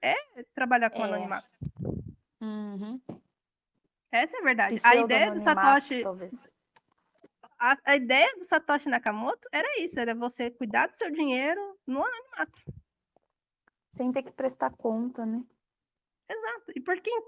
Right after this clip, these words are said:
Speaker 1: eu vou ter que mostrar o rosto? Sacou?
Speaker 2: Sim. Mas só depois, por exemplo, você já começou assim, né? Mas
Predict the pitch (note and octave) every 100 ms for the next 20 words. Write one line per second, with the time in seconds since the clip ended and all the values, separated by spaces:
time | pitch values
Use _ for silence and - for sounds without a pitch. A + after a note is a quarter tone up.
0 | - D4 C#4 C#4+ C#4 C#4+ C#4+ C#4 C#4 C#4
1 | C4 C4 A#3+ A#3 A3+ - A3 - _ _
2 | C4+ - _ _ A3 A3 - B3+ B3+ F#4+
3 | C5+ - _ _ _ _ _ _ _ _
4 | _ _ _ _ - - B3+ B3 A#3+ A#3+
5 | _ _ _ B3 C4+ C#4 - _ - C#4+
6 | D4 - C#4 C#4+ C#4 C#4 C4 A3 A3 G3+
7 | A3 - C4 C#4 G#4+ A#4+ A4 G#4+ - C4
8 | A#3+ - A3+ G#3+ G#3+ G#3+ G#3+ G#3+ G#3 -